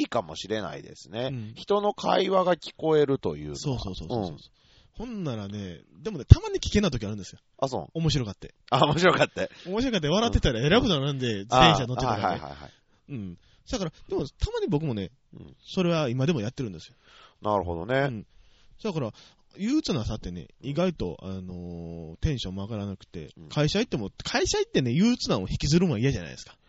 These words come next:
Speaker 1: まあ、嫌ですけど、まあ僕の場合、会社の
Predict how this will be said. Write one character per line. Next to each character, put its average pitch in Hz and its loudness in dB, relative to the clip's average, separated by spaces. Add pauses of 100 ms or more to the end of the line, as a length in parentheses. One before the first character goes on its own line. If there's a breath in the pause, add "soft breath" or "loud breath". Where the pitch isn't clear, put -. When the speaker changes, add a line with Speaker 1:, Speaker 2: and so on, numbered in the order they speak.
(400 loud breath)
Speaker 1:
ま 196 10
あ、 98 0 (160)
嫌 254 12
で 180 6
す - -8
け 104 -8
ど、 117 2
ま 139 -4
あ 127 -2
僕 117 -4
の 180 -4
場 285 2
合、 185 2 (480 soft breath)
会 160 0
社 190 -2
の 208 -4